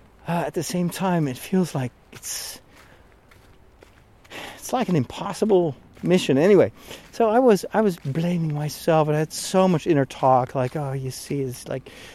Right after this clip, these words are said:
you're messing things up, et cetera, and you didn't work hard enough," and all the usual, uh, gaslighting, but, like, self-gaslighting was, was back and forth, and I had to f-,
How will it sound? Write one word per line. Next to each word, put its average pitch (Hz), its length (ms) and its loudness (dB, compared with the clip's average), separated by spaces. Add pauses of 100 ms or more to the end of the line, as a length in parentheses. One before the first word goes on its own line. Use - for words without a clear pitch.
(120)
you're 196 140 2
messing 151 420 -2
things 127 360 -2
up, 120 280 2
et 117 160 -6
cetera, - 340 -4
and 123 200 -2
you 127 80 -4
didn't 165 380 -2 (360)
work 156 220 4
hard 160 280 4
enough," 139 520 2
and 131 160 2
all 247 240 6
the 165 160 6 (720)
usual, 147 760 4 (1300)
uh, 110 360 0 (960)
gaslighting, 98 720 0
but, - 140 -4
like, 117 180 -2
self-gaslighting 98 1080 -2
was, 92 200 -12
was - 180 -8
back 123 320 -4
and 117 80 -10
forth, 226 220 0
and 175 80 -4
I 165 40 -2
had 226 160 0
to - 60 -2
f-, - 160 -6